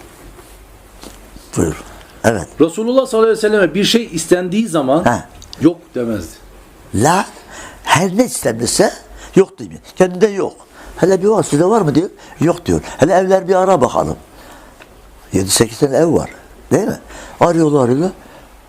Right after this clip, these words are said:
Speaker 1: Varsa var, yoksa birileri boş edip veriyor. Ya yok. <laughs> Allah Allah. La. Değil mi? Ene. O da yok. Evet,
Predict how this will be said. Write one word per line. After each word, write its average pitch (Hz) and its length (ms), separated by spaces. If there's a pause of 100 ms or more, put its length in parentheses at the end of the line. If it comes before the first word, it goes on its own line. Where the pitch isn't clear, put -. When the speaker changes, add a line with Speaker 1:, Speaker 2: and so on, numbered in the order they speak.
(560)
Speaker 1:
Varsa 151 360
var, 113 100
yoksa 185 440
birileri 180 280
boş 277 200
edip 80 260
veriyor. 65 140 (300)
Ya 151 120
yok. 170 260 (220)
<laughs> - 220
Allah 123 300
Allah. 101 260 (400)
La. 139 600 (1400)
Değil 147 120
mi? 156 180 (1160)
Ene. 170 420 (640)
O 113 140
da 110 80
yok. 78 180 (1700)
Evet, 104 180